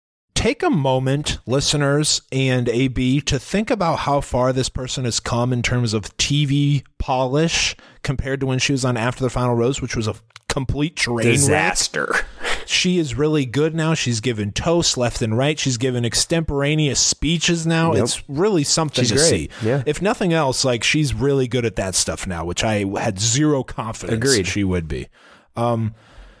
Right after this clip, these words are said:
Speaker 1: she was talking about her initial attraction to Luke, and she mentioned something that I think was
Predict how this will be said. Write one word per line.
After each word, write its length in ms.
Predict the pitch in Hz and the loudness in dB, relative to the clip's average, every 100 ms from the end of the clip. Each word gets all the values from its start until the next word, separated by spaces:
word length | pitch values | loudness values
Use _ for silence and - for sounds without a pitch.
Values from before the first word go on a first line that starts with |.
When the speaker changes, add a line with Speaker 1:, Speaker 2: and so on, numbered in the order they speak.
| - - | -20 -4
Speaker 1:
she 120 | - | 0
was 100 | 196 | 0
talking 260 | 247 294 247 | 0 -2 0
about 200 | 208 185 | 2 2
her 120 | 170 | 2
initial 480 | 147 151 - 170 147 | 2 2 2 4 2
attraction 460 | 123 127 127 - 117 | 2 0 0 -2 0
to 100 | 110 | 0
Luke, 280 | 107 117 | 2 0
and 140 | 120 107 | 0 0
she 120 | 135 | 0
mentioned 460 | 135 147 - 156 127 | 2 2 2 0 2
something 400 | 127 117 117 110 | 0 0 0 0
that 100 | 104 | 0
I 120 | 107 | 0
think 180 | 113 104 | 0 0
was 240 | 101 90 | 0 -2